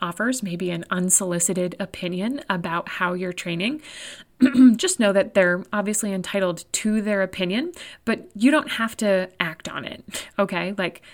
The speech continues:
you can thank them for their interest and their opinion,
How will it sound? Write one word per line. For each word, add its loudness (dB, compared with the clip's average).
you 2
can 2
thank 0
them 0
for 0
their 2
interest 0
and -4
their 0
opinion, -4